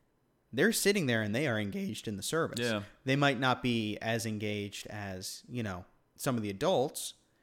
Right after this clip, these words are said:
Speaker 1: but they are still listening
Speaker 2: Yeah, I
Speaker 1: and
Speaker 2: don't
Speaker 1: they are
Speaker 2: expect
Speaker 1: still
Speaker 2: them to
Speaker 1: getting a
Speaker 2: take,
Speaker 1: lot.
Speaker 2: like,
Speaker 1: Yeah.
Speaker 2: ridiculously, like,
Speaker 1: I,
Speaker 2: detailed
Speaker 1: I would
Speaker 2: notes and
Speaker 1: say,
Speaker 2: things like
Speaker 1: too,
Speaker 2: that.
Speaker 1: one thing that helped me, I, I remember very distinctly, I forget who it was, but an older man in our,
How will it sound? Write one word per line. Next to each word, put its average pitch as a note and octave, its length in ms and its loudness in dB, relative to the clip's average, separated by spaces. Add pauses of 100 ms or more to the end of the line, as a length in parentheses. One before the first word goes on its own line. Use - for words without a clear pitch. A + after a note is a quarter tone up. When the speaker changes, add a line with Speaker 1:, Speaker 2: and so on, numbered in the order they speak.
(280)
Speaker 1:
but F#3+ 360 6
they C3 140 6
are C#3+ 120 4
still D3 380 0
listening B2 400 0
Speaker 2:
Yeah, - 80 2
I - 100 0
Speaker 1:
and - 60 2
Speaker 2:
don't - 100 6
Speaker 1:
they C3+ 60 8
are C3+ 40 8
Speaker 2:
expect - 160 2
Speaker 1:
still F3 160 4
Speaker 2:
them C#3+ 40 -2
to A3 180 2
Speaker 1:
getting A#2 40 -4
a G#2 40 -4 (120)
Speaker 2:
take, B2 100 -2
Speaker 1:
lot. A2+ 80 2
Speaker 2:
like, G2+ 180 0
Speaker 1:
Yeah. B2+ 140 0
Speaker 2:
ridiculously, G#2+ 580 -2
like, F#2 220 -2 (240)
Speaker 1:
I, A2+ 40 -14 (200)
Speaker 2:
detailed D3+ 120 6
Speaker 1:
I D#3+ 120 8
would A3+ 140 6
Speaker 2:
notes C3+ 100 6
and B2 60 6
Speaker 1:
say, D#3+ 280 6
Speaker 2:
things F2 80 -6
like F2+ 140 -8
Speaker 1:
too, A#2+ 400 2 (1080)
Speaker 2:
that. C3 80 -10
Speaker 1:
one E3 260 2
thing D3 300 0
that A2+ 140 -2
helped C3 360 -4
me, A#2+ 400 -2 (340)
I, - 100 -12 (160)
I C3 40 -4
remember B2+ 600 0 (280)
very C3 360 0
distinctly, B2 460 -2
I - 60 -10
forget - 360 -6
who F#3 200 0
it D#3 60 -2
was, G#2 320 0
but - 340 -6
an A#2 160 -6
older E3 300 0
man A2+ 320 0
in G#2+ 360 -4 (120)
our, A2+ 220 -6